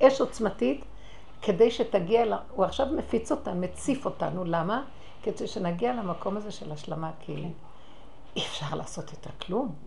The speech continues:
Speaker 1: אין כוחות. האש כאילו לא נגמרת, הוא זה הוא
Speaker 2: את
Speaker 1: שמציף
Speaker 2: יודעת,
Speaker 1: אותנו.
Speaker 2: הרגשתי אין אונים, אבל מה שהרב אושר אומר אין אונים, מה זה הרגשתי
Speaker 1: זה
Speaker 2: בבשר?
Speaker 1: זה.
Speaker 2: אין אפשרות לעשות כלום, כי הוא עוקד אותך.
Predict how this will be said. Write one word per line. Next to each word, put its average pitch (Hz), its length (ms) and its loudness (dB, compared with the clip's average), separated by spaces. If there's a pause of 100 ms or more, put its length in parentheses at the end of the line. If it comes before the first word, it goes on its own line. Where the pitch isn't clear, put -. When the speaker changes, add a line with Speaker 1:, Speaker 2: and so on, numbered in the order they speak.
(120)
Speaker 1:
אין 320 180 4
כוחות. - 500 -2 (460)
האש 202 540 8
כאילו 240 260 6
לא 190 160 8
נגמרת, 175 640 -2 (200)
הוא 233 200 2
זה 180 240 4
הוא 269 100 -4
Speaker 2:
את - 40 -4
Speaker 1:
שמציף - 380 -4
Speaker 2:
יודעת, 233 160 2
Speaker 1:
אותנו. 208 200 4
Speaker 2:
הרגשתי 240 680 4
אין 262 320 6
אונים, 208 680 2 (440)
אבל 156 260 0 (400)
מה 208 180 8
שהרב 202 240 -4
אושר 233 160 -2
אומר 214 160 -2
אין 214 180 -2
אונים, 214 420 0
מה 220 140 4
זה 349 160 -4
הרגשתי 208 320 -2
Speaker 1:
זה 175 80 2
Speaker 2:
בבשר? 165 200 0
Speaker 1:
זה. 170 80 -4 (960)
Speaker 2:
אין 330 340 10
אפשרות 214 460 0
לעשות - 360 -4
כלום, 208 120 -4
כי 254 120 6
הוא 254 120 6
עוקד 247 260 6
אותך. 269 420 -2